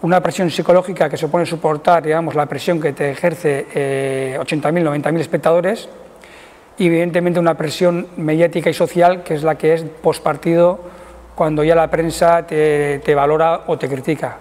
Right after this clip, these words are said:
Entonces, lógicamente, el árbitro tiene que estar preparado para aguantar esa presión psicológica y para irse, digamos, de esa, de esa, de esa presión. Entonces, estamos viendo que la preparación de un partido de fútbol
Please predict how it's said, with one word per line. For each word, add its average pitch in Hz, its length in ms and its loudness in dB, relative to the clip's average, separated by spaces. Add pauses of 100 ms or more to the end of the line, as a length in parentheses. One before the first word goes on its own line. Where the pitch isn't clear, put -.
(120)
Entonces, 156 220 0
lógicamente, 160 400 0
el 156 40 2
árbitro 151 260 0
tiene 156 120 -2
que 151 40 -2
estar 151 120 -2
preparado 147 460 0 (520)
para 147 100 -4
aguantar 147 220 0
esa 156 120 0
presión 143 300 -8
psicológica 165 680 0
y 180 100 -2
para 151 320 2
irse, 175 320 0
digamos, 165 300 2
de 147 80 -2
esa, 147 160 -2
de 143 120 -4
esa, 135 280 -4
de 139 80 -8
esa 139 120 -6
presión. 147 360 -2
Entonces, - 680 -12
estamos 165 240 2
viendo 175 200 2
que 160 60 0
la 143 80 0
preparación 147 420 -2
de 165 60 2
un 156 60 0
partido 156 500 2
de 151 100 2
fútbol 165 640 -2